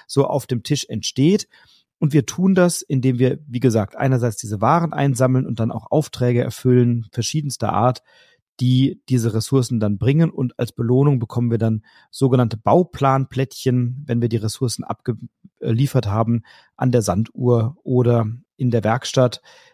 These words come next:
Dann bekommen wir Bauplanplättchen und von denen gibt es zwölf. Acht davon, glaube ich, beinhalten die Kathedralenteile oder ein Bild der Kathedrale oder einige wenige.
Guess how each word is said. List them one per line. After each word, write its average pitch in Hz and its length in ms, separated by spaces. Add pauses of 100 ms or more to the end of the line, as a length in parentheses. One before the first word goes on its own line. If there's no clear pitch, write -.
(140)
Dann 117 280
bekommen 110 220
wir 117 60
Bauplanplättchen 123 1300 (140)
und 123 340
von - 420
denen 117 360
gibt - 200
es - 200
zwölf. 190 640 (140)
Acht - 380
davon, 127 480 (380)
glaube 120 340
ich, - 200
beinhalten 117 840
die 113 80
Kathedralenteile 117 1300 (500)
oder 117 160
ein 101 260
Bild 135 320
der 127 80
Kathedrale 110 420
oder - 140
einige 104 300
wenige. 120 420